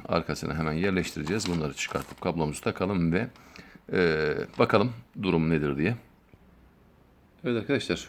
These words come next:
U S B Inca'yı çıkarttık. Gördüğünüz gibi S-Link'i taktık fakat kırmızı bir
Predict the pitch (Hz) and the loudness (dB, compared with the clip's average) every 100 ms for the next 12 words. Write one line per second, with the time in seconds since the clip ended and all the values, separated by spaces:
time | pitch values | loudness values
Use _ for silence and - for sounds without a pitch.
0 | - 95 104 - 101 98 - 82 - - | -2 2 2 2 0 0 0 -4 -4 -4
1 | 85 - - 120 - - - - - - | -4 -4 -6 -6 -6 -18 -20 -20 -20 -20
2 | _ - - _ _ _ - - - 113 | _ -20 -20 _ _ _ -20 -20 -6 0
3 | 98 85 71 76 78 95 - 87 82 92 | 2 0 -6 -8 -6 -4 -4 -6 -6 -4
4 | 87 - - - - - - 98 92 85 | -6 -6 -10 -8 -12 -12 -6 -2 -2 -2
5 | 80 80 | -4 -6